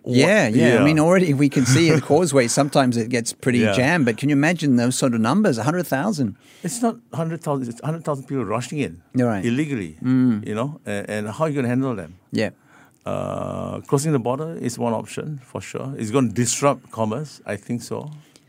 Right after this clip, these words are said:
Speaker 1: And Trump's spoken about these caravans coming from further south through
Speaker 2: Yeah,
Speaker 1: Mexico.
Speaker 2: yeah.
Speaker 1: And he, he's concerned about that. But it would seem like quite a dramatic step to shut down a border that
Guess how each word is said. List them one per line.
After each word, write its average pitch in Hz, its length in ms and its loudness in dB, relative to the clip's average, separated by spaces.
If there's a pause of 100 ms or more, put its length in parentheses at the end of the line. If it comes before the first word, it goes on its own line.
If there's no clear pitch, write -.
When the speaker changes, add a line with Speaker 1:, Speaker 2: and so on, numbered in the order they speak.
(300)
Speaker 1:
And 135 180 2
Trump's 165 240 2
spoken 135 460 2
about 120 240 4
these 117 180 -2
caravans 113 580 0
coming 107 300 -2
from 101 320 -2
further 110 300 -2
south 98 340 -2
through 110 180 -4
Speaker 2:
Yeah, 113 120 4
Speaker 1:
Mexico. 104 600 -4
Speaker 2:
yeah. 120 80 -20 (240)
Speaker 1:
And 107 520 -2
he, 107 200 -4
he's 107 180 -4
concerned 107 420 -2
about 95 240 -4
that. 113 240 -2
But 110 100 -2
it 113 260 -4
would 196 200 0 (120)
seem 190 320 2
like 151 260 2
quite 160 220 0
a 185 60 0
dramatic 127 380 2
step - 360 -2
to 120 120 -4
shut - 260 0
down 127 180 0
a 110 60 0
border 120 300 2
that 110 260 -4